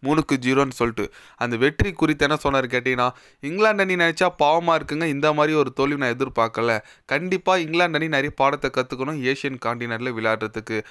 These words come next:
அது மட்டும் இல்லாம இந்திய அணி ரொம்ப அபாரமா இருக்காங்க. ஒரு சாம்பியன் டிராஃபி அடிக்கிறதுக்கான தகுதி எல்லாமே இந்திய அணிக்கு இருக்கு. இந்திய அணி கண்டிப்பா பாகிஸ்தான்,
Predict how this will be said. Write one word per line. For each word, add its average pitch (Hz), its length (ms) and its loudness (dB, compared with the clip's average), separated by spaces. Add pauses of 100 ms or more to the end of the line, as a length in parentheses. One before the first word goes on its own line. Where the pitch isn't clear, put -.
அது 147 200 0
மட்டும் 180 280 0
இல்லாம 180 180 0
இந்திய 170 340 0
அணி 175 160 0
ரொம்ப 143 340 2
அபாரமா 147 400 2
இருக்காங்க. 139 420 0
ஒரு 110 360 0
சாம்பியன் 165 420 0
டிராஃபி 160 260 -2
அடிக்கிறதுக்கான 139 560 -4
தகுதி 139 340 -4
எல்லாமே 147 440 0
இந்திய 135 280 -4
அணிக்கு 117 260 -6
இருக்கு. 110 380 -8 (280)
இந்திய 190 340 -4
அணி 185 140 -4
கண்டிப்பா 165 420 0
பாகிஸ்தான், 160 640 0